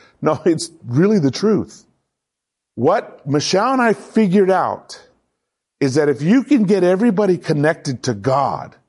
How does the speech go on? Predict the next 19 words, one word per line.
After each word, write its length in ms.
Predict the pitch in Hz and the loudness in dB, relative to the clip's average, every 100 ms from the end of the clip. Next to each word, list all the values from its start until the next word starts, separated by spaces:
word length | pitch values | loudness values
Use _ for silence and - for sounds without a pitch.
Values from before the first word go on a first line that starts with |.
| _ _ _ _ _ | _ _ _ _ _
then 140 | 151 175 | 0 2
all 240 | 214 262 | 2 2
you're 140 | 247 | 2
doing 340 | 220 202 208 175 | 4 2 2 2
is 360 | 139 - - - _ _ | -2 -4 -12 -14 _ _
steering 680 | - - 214 233 208 165 139 | -8 -4 2 2 2 2 0
them 400 | 113 82 120 - _ _ _ _ | 0 -2 -10 -20 _ _ _ _
and 200 | 135 135 | -4 -2
pointing 400 | 185 214 226 196 | 0 2 4 4
them 200 | 185 165 | 2 0
the 100 | 147 | 0
way. 440 | 131 135 98 80 _ _ _ _ _ _ _ _ _ _ _ _ _ | 0 -2 -2 -12 _ _ _ _ _ _ _ _ _ _ _ _ _
And 240 | 123 120 | -4 -4
God's 440 | 104 175 175 151 127 | 0 0 0 0 -2
empowering 640 | 127 - 135 131 117 104 | -4 -4 -2 -2 -4 -8
it. 300 | 90 - - _ _ _ | -14 -18 -20 _ _ _
He's 380 | - 226 214 135 | 0 4 4 2
moving 560 | 127 160 208 139 123 92 | 0 2 2 2 -2 -4
it. 140 | 95 | -12